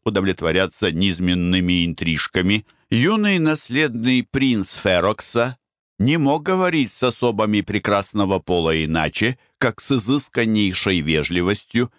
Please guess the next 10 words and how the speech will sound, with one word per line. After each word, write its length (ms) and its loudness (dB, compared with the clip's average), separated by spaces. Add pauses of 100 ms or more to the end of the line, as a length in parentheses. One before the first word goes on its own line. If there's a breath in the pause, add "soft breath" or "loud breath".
(500)
Инстинктивная 1120 0
деликатность 840 0
заставляла 680 0
его 300 0
воздерживаться 920 -2
от 100 -6
всякого 540 -2
сколько-нибудь 720 -2
непристойного 880 0
слова 580 -2